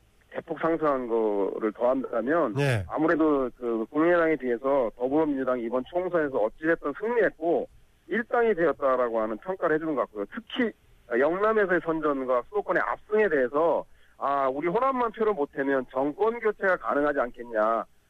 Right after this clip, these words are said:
Speaker 1: 이 공이 어쩌면 문재인 대표가 영남하고 수도권 압승의 배경의 한 축은 아닌가 해서 문재인 대표의 지지율도 더불어민주당의 지지율과 함께 동반 상승한 걸로 보입니다.
Speaker 2: 예.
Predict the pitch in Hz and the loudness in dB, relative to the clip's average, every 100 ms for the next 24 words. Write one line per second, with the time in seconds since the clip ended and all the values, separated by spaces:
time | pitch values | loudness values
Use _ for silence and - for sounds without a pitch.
0 | 254 165 143 156 170 160 - _ - 139 | -6 -6 0 0 2 0 -2 _ -8 0
1 | 170 143 160 175 180 226 233 196 180 165 | 0 0 -2 0 2 2 2 0 -2 -2
2 | 156 143 120 131 156 165 156 135 131 123 | 0 2 2 0 2 2 2 -2 -2 -12
3 | 175 175 151 117 _ 131 123 113 131 143 | -10 -4 -2 -2 _ -8 -6 -4 0 2
4 | 143 - - 127 131 - 123 147 - 196 | 0 -2 -12 -18 -16 -4 -2 -2 -4 0
5 | 190 139 135 123 117 127 143 156 165 156 | 0 2 0 0 -2 -4 -2 2 2 2
6 | 139 135 - 131 131 123 160 185 _ _ | -2 -6 -10 -8 -6 -2 0 -2 _ _
7 | 143 147 180 180 160 156 143 123 127 123 | -4 0 0 0 0 0 -2 -4 -2 0
8 | 113 123 143 156 165 180 175 208 233 226 | -2 -4 0 2 2 0 0 -2 0 2
9 | 214 185 160 139 139 113 107 98 107 - | 2 2 0 0 -2 -4 -10 -6 -6 -6
10 | _ _ _ 139 139 123 | _ _ _ -4 0 0